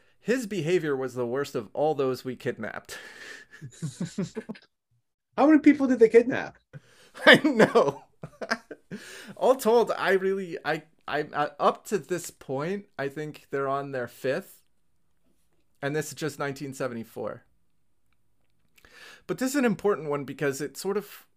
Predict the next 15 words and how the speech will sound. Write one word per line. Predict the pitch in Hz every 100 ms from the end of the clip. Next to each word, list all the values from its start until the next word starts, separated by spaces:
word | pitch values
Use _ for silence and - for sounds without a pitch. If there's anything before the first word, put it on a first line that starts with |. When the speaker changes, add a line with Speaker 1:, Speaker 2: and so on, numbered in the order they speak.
| _ -
Speaker 1:
it | 147
follows | - 175 196 196 -
the | 160 -
format | - 151 156 165 127 117 - _ -
that | 120 117
they | 123
used | 113 110 139 135 113 104 -
for | 113
subsequent | - 117 - 117 113 104 _
kidnappings | - 135 117 110 107 101
leading | 113 113 107
up | 117 123
to | - 104
Aldo | 107 104
Moro, | 101 107 104 -